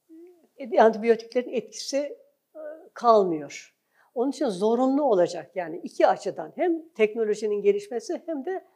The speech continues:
zorunlu olarak. E, bunu engellemek mümkün değil. Yani doktorlarımız da ilk aklına gelen, çünkü başka şey yok şu anda. En kolayı antibiyotik veriyor. Hatta biliyorsunuz,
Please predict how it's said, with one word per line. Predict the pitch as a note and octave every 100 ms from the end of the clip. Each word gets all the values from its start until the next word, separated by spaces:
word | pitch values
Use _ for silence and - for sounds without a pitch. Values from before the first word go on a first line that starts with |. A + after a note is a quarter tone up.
| _
zorunlu | G#3 A#3 B3+ B3+ B3+ B3
olarak. | F#3 E3+ E3 - _
E, | D4+
bunu | D#4 D4
engellemek | D4 C#4 C4+ C4+ C4 C4 C4
mümkün | C4+ B3+ A3+ F3+
değil. | F3 F3+ _ _ -
Yani | C4+
doktorlarımız | C4 - G3 E3+ E3+ E3 E3
da | C#4
ilk | C#4 F3+
aklına | F3 - F#3
gelen, | E3+ F#3+
çünkü | G3+ A3
başka | B3 B3 A#3+
şey | A3+ A3 G#3+ G4 G4 C#4+ B3
yok | C4 -
şu | - G3
anda. | F3+ F#3+
En | D4+ G#3
kolayı | - F#3 F#3+ A#3+ C#4+ - _ _ _
antibiyotik | C4+ A#3+ G#3 F3 E3+ E3+ F3+
veriyor. | F3+ G#3
Hatta | G#3+ G#3 G3+
biliyorsunuz, | A3 G#3 G#3 F#3+ -